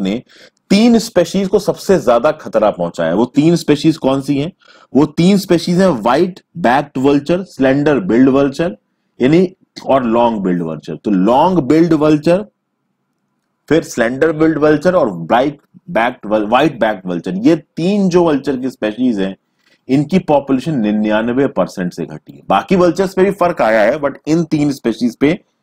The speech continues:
सीधे सीधे पॉपुलेशन नाइंटी नाइन परसेंट कम हुई है। और पॉपुलेशन किस तरीके से कम होती है, ये देखिए फ्रेंड्स, होता ये है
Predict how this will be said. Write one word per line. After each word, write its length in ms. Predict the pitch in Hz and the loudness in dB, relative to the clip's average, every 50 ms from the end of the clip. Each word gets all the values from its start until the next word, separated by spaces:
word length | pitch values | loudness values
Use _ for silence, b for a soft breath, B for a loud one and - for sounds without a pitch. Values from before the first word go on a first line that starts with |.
| _ _ _ _ _ _ _ - | _ _ _ _ _ _ _ -2
सीधे 300 | - 170 185 180 233 196 | 2 4 4 6 4 4
सीधे 220 | - 190 180 202 | 4 4 2 4
पॉपुलेशन 460 | - 175 160 151 160 160 175 185 156 | 4 2 0 0 0 -2 -2 0 0
नाइंटी 480 | 123 113 117 127 135 143 139 - 180 160 | 0 0 0 0 0 -2 0 2 2 2
नाइन 480 | 127 101 92 87 90 110 131 147 143 | 2 2 0 0 0 2 2 2 0
परसेंट 480 | 120 - 104 95 - - 110 101 98 - _ _ _ _ _ _ _ _ _ _ _ _ _ _ _ _ _ _ _ _ _ _ _ _ _ _ _ - - | 0 -2 -4 -4 -4 -6 -6 -6 -6 -8 _ _ _ _ _ _ _ _ _ _ _ _ _ _ _ _ _ _ _ _ _ _ _ _ _ _ _ -4 0
कम 140 | 127 120 113 | 0 0 0
हुई 220 | 98 90 87 82 | -2 -6 -4 -4
है। 60 | 80 | -6
और 180 | 85 - - 123 | -4 -2 -2 0
पॉपुलेशन 480 | - 135 131 135 131 156 143 165 175 | 0 0 0 0 -2 -4 -4 -4 -4
किस 160 | 156 170 165 - | -4 -2 -2 0
तरीके 280 | 170 160 156 165 165 | 0 0 2 0 -2
से 60 | 160 - | -2 0
कम 120 | 156 151 151 | 0 0 0
होती 260 | 139 127 - 139 139 | 0 -4 -2 -4 -4
है, 160 | 151 175 - _ _ b b b b b b b - | -4 -4 -8 _ _ b b b b b b b 0
ये 60 | 170 | 2
देखिए 220 | 160 165 147 147 104 | 2 2 0 -2 -2
फ्रेंड्स, 260 | - 107 95 - - | -2 -4 -6 -4 -2
होता 280 | - 127 123 123 190 | -2 -2 0 2 0
ये 200 | 190 175 156 131 | 0 2 0 0
है 160 | 107 110 117 | 0 0 -2